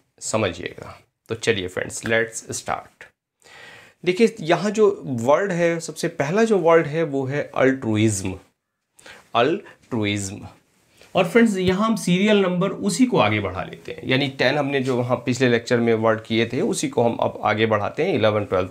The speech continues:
थर्टीन। क्लियर? Altruism। हालांकि इस वर्ड को हम नॉर्मन लुइस में भी पढ़ सु-, चुके हैं।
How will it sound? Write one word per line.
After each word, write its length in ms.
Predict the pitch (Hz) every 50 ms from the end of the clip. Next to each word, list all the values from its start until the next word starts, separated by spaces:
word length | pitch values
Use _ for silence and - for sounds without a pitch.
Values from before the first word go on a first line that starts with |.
| - -
थर्टीन। 340 | - - - - - - - - _ - -
क्लियर? 300 | 131 131 143 202 254 - - - - - - - - -
Altruism। 760 | 135 139 139 131 127 120 120 120 117 117 110 117 120 107 101 95 - - - - _ _ _ _ _ _ _ _ _ _ _ _ _ _ _ _ _ _ _ _ _ _ _ _ _ _ _ _ _ _ _ _ _ _ _ _ _ _ _ _ _ _ _ _ _ _ _ _ _ _ _ _ _ _ _ _ _ _ _ _ _ _ _ _ _ _ _ _ _ _ _ _ _ _ _ _ _ _ _ _ _ - - -
हालांकि 400 | - 151 160 185 196 - 262 -
इस 240 | 247 - 208 - 190
वर्ड 420 | 165 156 165 170 196 226 247 -
को 140 | - 190 175
हम 500 | 156 165 165 180 190 190 - - - _ _ _ _ _ _ _ _ 160
नॉर्मन 360 | 160 156 160 165 190 208 208
लुइस 360 | 202 185 165 165 165 165 165
में 140 | 170 151 143
भी 120 | 143 156
पढ़ 240 | 160 - - 131 135
सु-, 200 | 139 - - 139
चुके 340 | 131 - - 147 135 - 143
हैं। 600 | 127 127 123 127 127 156 170 - - - -